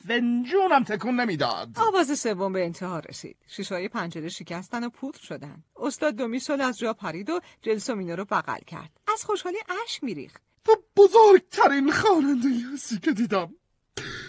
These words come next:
Speaker 1: حدسم در مورد درست بود. تو معروف ترین خوانندهٔ روی زمین می‌شی.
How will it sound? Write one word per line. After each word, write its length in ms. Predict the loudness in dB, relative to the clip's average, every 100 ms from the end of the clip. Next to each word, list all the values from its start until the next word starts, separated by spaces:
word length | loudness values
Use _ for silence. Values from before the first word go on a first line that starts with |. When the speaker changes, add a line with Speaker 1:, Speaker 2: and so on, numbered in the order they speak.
| -20
Speaker 1:
حدسم 500 | -14 -12 -6 -4 -4
در 140 | 0 2
مورد 500 | 4 4 2 -2 -2
درست 440 | -2 -4 -8 -10
بود. 220 | -12 -12 -14
تو 120 | -12
معروف 580 | -4 0 0 0 -4 -10
ترین 340 | -8 -6 -4
خوانندهٔ 840 | -6 -4 -6 -6 -8 -8 -8 -8
روی 260 | -8 -6 -6
زمین 380 | -4 -4 -4 -6
می‌شی. 720 | -6 -8 -12 -8 -8 -8